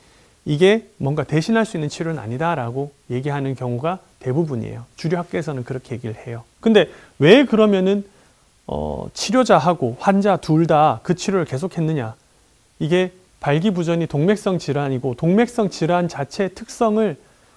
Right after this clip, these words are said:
잘 모르지 않았을까라고 생각을 합니다. 그러니까 그냥 좋아질 수도 있-, 있는 질환이기 때문에, 어, 원인과 결과를 잘못 매치하게 되는 경우들이 생기는 거예요.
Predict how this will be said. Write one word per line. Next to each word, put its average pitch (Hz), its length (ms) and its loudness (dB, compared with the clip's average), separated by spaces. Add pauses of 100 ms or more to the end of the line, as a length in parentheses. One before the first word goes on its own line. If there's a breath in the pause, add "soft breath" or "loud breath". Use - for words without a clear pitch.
(280 soft breath)
잘 196 180 -4
모르지 135 360 -4
않았을까라고 190 960 -4
생각을 143 360 -6
합니다. 131 400 -8 (360)
그러니까 156 180 -4
그냥 254 200 4
좋아질 180 300 0
수도 - 220 -6
있-, 143 240 -4 (100)
있는 156 520 0
질환이기 151 460 -2
때문에, 123 680 -4 (560 soft breath)
어, - 360 -10
원인과 185 500 6
결과를 139 840 2
잘못 160 360 6
매치하게 220 440 4
되는 151 240 0
경우들이 123 380 -4
생기는 131 420 -6
거예요. 104 380 -14